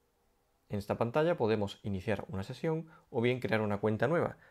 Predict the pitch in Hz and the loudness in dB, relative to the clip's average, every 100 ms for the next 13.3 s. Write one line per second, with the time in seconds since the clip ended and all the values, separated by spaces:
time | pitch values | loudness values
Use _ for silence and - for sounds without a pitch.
0 | _ - 101 117 120 139 113 101 101 98 | _ -6 0 0 2 2 0 -2 -4 -2
1 | 104 101 98 90 98 117 135 139 135 - | 0 0 -2 -4 -4 -2 -2 -2 -4 -12
2 | _ _ _ _ _ _ _ _ _ _ | _ _ _ _ _ _ _ _ _ _
3 | _ - _ _ 139 143 156 143 117 117 | _ -20 _ _ -2 -2 0 0 2 4
4 | 156 143 123 110 131 127 143 - 117 - | 4 4 2 2 0 2 0 0 -6 -4
5 | 101 - 123 127 123 101 - 92 92 85 | -4 -2 0 0 -2 -4 -4 -4 -4 -6
6 | - - _ _ - 117 113 117 98 92 | -10 -18 _ _ -6 -2 0 0 -4 -4
7 | 101 156 165 - 107 98 92 - 170 165 | 0 0 0 -4 -6 -6 -4 -2 -2 0
8 | 160 165 - _ - _ - 117 156 110 | -2 -2 -12 _ -20 _ 2 4 4 2
9 | 95 - 110 120 117 104 98 98 - 117 | -4 -4 -2 -2 0 0 0 -2 0 0
10 | 107 104 - - 104 98 - 95 101 120 | 0 -4 -6 -8 -6 -6 -4 -6 -2 -2
11 | 147 101 92 98 104 98 90 101 101 95 | 0 0 0 -2 -2 -2 -2 -4 -4 -4
12 | 101 98 - - 117 110 104 110 113 139 | -4 -6 -6 -4 -2 0 0 0 0 -2
13 | 139 151 | 0 0